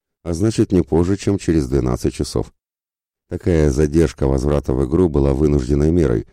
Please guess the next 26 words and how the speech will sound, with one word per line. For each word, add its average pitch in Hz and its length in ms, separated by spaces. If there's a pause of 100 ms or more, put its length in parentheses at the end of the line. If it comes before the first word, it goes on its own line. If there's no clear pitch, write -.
(140)
чтобы 73 400
игроки 73 360
ценили 73 420
жизни 71 360
персонажей 71 680 (340)
и 127 80
не 120 160
искали 92 360
суицидальные 71 760
способы 69 480
лёгкого 67 360
заработка. 57 520 (1200)
В - 60
кабинет 71 340
шерифа 76 380
вёл 67 200
длинный 69 320
коридор, 71 500 (240)
в - 100
потолке 69 400
которого 67 520
Рил 78 260
насчитал 71 540
три 73 180
автоматические 69 800
турели, 73 440